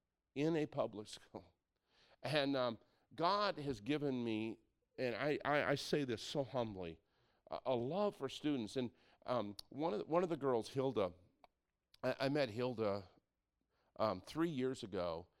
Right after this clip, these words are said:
and Hilda ended up, she was, first of all, left by her parents, both drug addicts,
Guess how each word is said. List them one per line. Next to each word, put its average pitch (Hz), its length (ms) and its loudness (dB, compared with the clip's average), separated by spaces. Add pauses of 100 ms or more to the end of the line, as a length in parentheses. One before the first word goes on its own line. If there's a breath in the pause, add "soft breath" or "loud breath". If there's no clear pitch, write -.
(320)
and 113 180 -4
Hilda 139 540 0
ended 113 260 -2
up, 104 140 0 (240)
she 170 200 -6
was, 156 160 -4
first - 260 -6
of 110 80 -2
all, 98 200 -2
left 113 300 0
by 110 80 -2
her 104 160 -4
parents, 107 400 -4
both 120 320 -4
drug 104 220 -2
addicts, - 420 -8